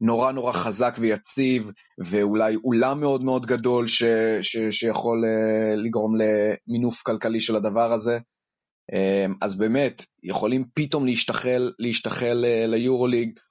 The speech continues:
אולי גם יבוא משקיע, א-, אני לא יודע, אבל הם באמת מרגישים שזה עכשיו או לעולם לא, בעונה הזאת,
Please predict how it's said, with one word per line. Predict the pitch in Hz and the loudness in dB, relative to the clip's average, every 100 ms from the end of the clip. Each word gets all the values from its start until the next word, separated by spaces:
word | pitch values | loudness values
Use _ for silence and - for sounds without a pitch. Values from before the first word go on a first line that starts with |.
| - | -4
אולי | 104 117 | 0 0
גם | 120 | 0
יבוא | 117 107 120 | -2 -2 -2
משקיע, | 113 - - - 143 135 127 117 _ _ - | -2 -4 -8 -2 2 4 2 -2 _ _ -6
א-, | 107 - | -4 -2
אני | 120 135 | 0 2
לא | 143 | 2
יודע, | 151 131 101 - _ _ _ 113 | 0 0 -2 -2 _ _ _ -2
אבל | 113 | 0
הם | |
באמת | 117 139 143 | 2 0 -2
מרגישים | 131 110 - 131 131 | -4 -2 -2 0 -2
שזה | - 110 107 98 95 101 104 101 101 - - _ _ _ - | 0 0 0 -2 -2 2 2 2 0 -2 -10 _ _ _ -8
עכשיו | - - 147 | -4 0 0
או | 156 | 0
לעולם | 139 117 120 131 147 | 0 2 2 0 -2
לא, | 175 190 _ _ _ _ - | -4 -6 _ _ _ _ -4
בעונה | 117 135 143 151 | -2 0 0 0
הזאת, | 156 202 | -2 -4